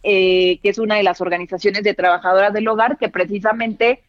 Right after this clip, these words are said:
pues, una de las cosas que busca es que se garanticen estos derechos plenos para las trabajadoras del hogar que se contienen ya en la Ley Federal del Trabajo y en el Convenio ciento ochenta y nueve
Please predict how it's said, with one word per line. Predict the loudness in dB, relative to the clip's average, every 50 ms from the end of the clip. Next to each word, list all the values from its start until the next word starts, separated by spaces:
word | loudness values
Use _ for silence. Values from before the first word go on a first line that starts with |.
| -20 -20 _ -2
pues, | 0 0 0 2 0
una | 0 2 2 2
de | 2
las | 2 2 2 2
cosas | 2 2 2 2 0 2
que | 0 0
busca | 2 2 0 -2 0 2 2 4 4 2 2 2
es | 2 2 2 0 -2
que | -4 -2
se | -2 -2 -2
garanticen | 0 0 0 0 0 -4 -4 -2 0 2 2 2 2 2 0 0
estos | 0 -4 -2 -2 -2 0
derechos | 0 2 2 2 0 0 -2 -14 -14 -8
plenos | -2 0 0 2 2 0 0 2
para | 2 2 2
las | 2 0 0
trabajadoras | 2 2 2 2 4 2 2 4 4 4 2 2
del | 2 0 2
hogar | 2 2 2 2 0 0
que | -2 -6 -6
se | -6 -8 -10
contienen | -8 -8 -4 0 0 0 0 0 -2 0
ya | 0 0 0
en | 2
la | 2 2
Ley | 2 2 0
Federal | 0 2 0 2 2
del | 0 0
Trabajo | 2 2 2 2 0 0 -4
y | -4
en | -4 -4
el | -4 -4 -4
Convenio | -4 -4 -4 -2 -2 -2
ciento | -2 -2 -4 -4 -4 -4
ochenta | -4 -4 -6 -6 -4 -4 -2
y | 0
nueve | 0 0 2 2 0 -2 -6